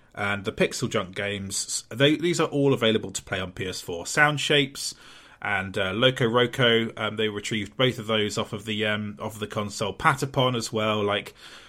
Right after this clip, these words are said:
a lot of, like, kind of P S P or sort of, like, uh, P S three digital games, they did actually find a way to get them onto modern formats. And if you did own the original, I believe in most cases there, particularly with Flower and Journey, if you own the P S three version,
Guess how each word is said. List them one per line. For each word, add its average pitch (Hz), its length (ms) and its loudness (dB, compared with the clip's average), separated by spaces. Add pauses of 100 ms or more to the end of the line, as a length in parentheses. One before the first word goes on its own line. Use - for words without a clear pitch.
a 120 60 0
lot 127 200 8
of, 143 80 2
like, 143 180 2
kind 135 120 2
of 127 100 -2
P 123 220 2
S 117 160 -2
P 107 440 -2
or 101 200 -4
sort - 320 -4
of, - 60 -12
like, 101 340 -4 (400)
uh, 98 160 0
P 123 180 2
S 110 160 0
three 101 260 -4
digital 131 420 2
games, 101 440 0 (100)
they 127 160 2
did 120 200 2
actually 104 320 2
find 101 240 -2
a 95 60 0
way 95 140 -2
to - 120 -8
get 98 120 -2
them 92 140 -8
onto 90 380 -8
modern 87 260 -10
formats. 101 480 -4
And 113 180 -2 (120)
if 143 160 2
you 131 80 4
did 156 180 2
own 117 200 4
the 107 160 0
original, 104 580 -2
I 117 100 2
believe 151 300 -2
in 135 140 2
most 127 320 2
cases 104 400 -2
there, 92 200 -2
particularly 156 360 -4
with 113 80 -6
Flower 110 340 2
and 95 100 -4
Journey, 90 360 -4
if - 120 -8
you 139 80 -2
own 165 160 2
the 139 80 -2
P 131 160 0
S 104 160 -2
three 101 160 -4
version, 98 640 -4